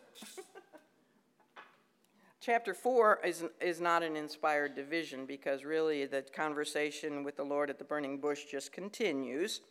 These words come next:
And, um, the first thing he says in verse one, if we were to take his statements of verse one and turn them into questions,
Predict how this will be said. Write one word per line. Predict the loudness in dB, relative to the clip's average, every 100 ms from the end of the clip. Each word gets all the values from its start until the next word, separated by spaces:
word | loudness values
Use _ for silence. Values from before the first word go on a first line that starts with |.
| _ -20 -20 -20 -6
And, | 4 6 8 8 8
um, | 10 10 8 0 -6
the |
first | -2 -2 -2 0
thing | 0 0
he | -2 -6
says | -2 4 6 6
in | 2 0
verse | 2 2 0
one, | -2 2 4 4 2
if | -4 -6
we | -4 -4 -2
were | -4 -4
to | -6
take | -8 -2 -2 -2
his | -4 -6
statements | -6 -6 -4 -4 -4 -6 -6 -6 0
of | 0 0
verse | 0 0 -2
one | -2 2 2 0 -4 -18 -8
and | -4 -4
turn | -2 0 2 2
them | 0 0
into | -2 -4 -6 -8
questions, | -6 0 2 2 -2 -4 -2 -2 -2